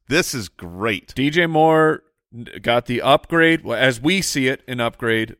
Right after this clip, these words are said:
Speaker 2: of Baker Mayfield. Now, let's, we gotta, I'm, I feel very confident that it will be make, Baker Mayfield. But if, if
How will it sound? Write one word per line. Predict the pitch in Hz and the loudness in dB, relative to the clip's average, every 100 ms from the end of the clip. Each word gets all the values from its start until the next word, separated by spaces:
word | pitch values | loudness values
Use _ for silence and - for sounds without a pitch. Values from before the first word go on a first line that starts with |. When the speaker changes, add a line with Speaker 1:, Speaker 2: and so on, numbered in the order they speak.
| _ 107 | _ -4
Speaker 2:
of | 107 101 98 92 - _ _ - | 0 0 0 -6 -20 _ _ 0
Baker | 127 123 123 | 0 0 0
Mayfield. | 117 110 117 117 117 _ _ _ _ _ _ _ _ _ | 0 0 -2 -2 -4 _ _ _ _ _ _ _ _ _
Now, | - 104 101 107 123 117 95 80 | -12 -8 -4 0 0 -2 -8 -20
let's, | 92 92 98 98 104 - - | -14 -12 -12 -10 -10 -10 -12
we | 107 | -6
gotta, | 110 120 113 - _ _ - - - - _ _ _ _ _ _ _ _ - | 0 2 2 -4 _ _ -20 -18 -18 -18 _ _ _ _ _ _ _ _ -2
I'm, | 147 190 156 | 2 2 0
I | - 170 | 2 2
feel | 208 175 | 4 4
very | 180 | 2
confident | 160 160 139 135 | 2 -2 0 2
that | 127 | 2
it | 127 | 2
will | 123 | 0
be | 120 | -2
make, | 117 110 - 92 - | 2 0 -2 -18 0
Baker | 131 - | 0 0
Mayfield. | 110 101 - 50 - _ _ _ _ _ _ _ _ _ _ _ _ _ _ _ _ _ _ | -4 -4 -6 -16 -18 _ _ _ _ _ _ _ _ _ _ _ _ _ _ _ _ _ _
But | 131 123 - _ _ | 0 0 0 _ _
if, | 143 127 | -6 -6
if | 135 135 | -4 -6